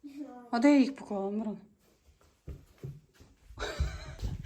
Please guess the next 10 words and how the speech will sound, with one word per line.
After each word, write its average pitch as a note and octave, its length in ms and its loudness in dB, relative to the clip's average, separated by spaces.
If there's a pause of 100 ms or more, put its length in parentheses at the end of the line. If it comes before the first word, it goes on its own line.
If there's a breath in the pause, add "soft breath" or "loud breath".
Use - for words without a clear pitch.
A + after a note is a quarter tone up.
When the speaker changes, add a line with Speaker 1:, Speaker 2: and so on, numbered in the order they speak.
(460 loud breath)
Speaker 2:
Я C#5 180 12
думала, A#4+ 420 4
вони A4 240 0
тут, F#4+ 260 8
вони F4 200 6
за D#4 100 4
ноутбуком, C#4 680 4
Мирошка. A3+ 360 -2 (440 loud breath)
Диви. A3+ 280 6
Speaker 1:
<gasps> A3+ 60 10